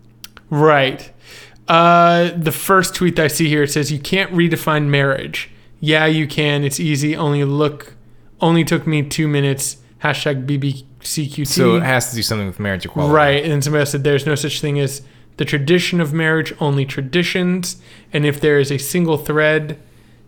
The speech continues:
Speaker 1: it's that custom changes." B B C Q T. So I don't know.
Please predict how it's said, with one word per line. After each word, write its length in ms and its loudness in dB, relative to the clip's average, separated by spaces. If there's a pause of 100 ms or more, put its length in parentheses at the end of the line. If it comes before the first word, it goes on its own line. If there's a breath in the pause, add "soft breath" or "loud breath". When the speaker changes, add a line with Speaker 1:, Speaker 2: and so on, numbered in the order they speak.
(140)
Speaker 1:
it's 260 0
that 320 0
custom 840 -2 (160)
changes." 680 -6 (720)
B 120 -4
B 160 -4
C 280 -6
Q 180 -8
T. 320 -14 (1120 soft breath)
So 220 -2
I 180 -2 (340)
don't 340 2
know. 640 2